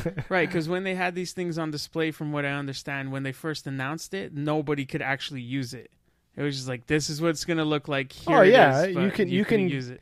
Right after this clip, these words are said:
Speaker 1: you can demo out, like, what the visual is gonna look like. Don't get me wrong, it looked really nice, but if you can't make it work,
Speaker 2: Right.
Speaker 1: especially knowing Apple the way they wanted it to work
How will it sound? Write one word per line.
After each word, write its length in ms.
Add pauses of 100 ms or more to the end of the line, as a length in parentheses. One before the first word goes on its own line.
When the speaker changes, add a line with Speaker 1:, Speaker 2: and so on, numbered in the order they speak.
(180)
Speaker 1:
you 140
can 240
demo 400
out, 300
like, 240
what 160
the 80
visual 480
is 100
gonna 260
look 160
like. 180
Don't 160
get 100
me 100
wrong, 420
it 40
looked 240
really 240
nice, 340
but 220
if 160
you 80
can't 320
make 240
it 100
work, 520 (460)
Speaker 2:
Right. 280
Speaker 1:
especially 600
knowing 340
Apple 360
the 100
way 160
they 160
wanted 540
it 120
to 120
work 400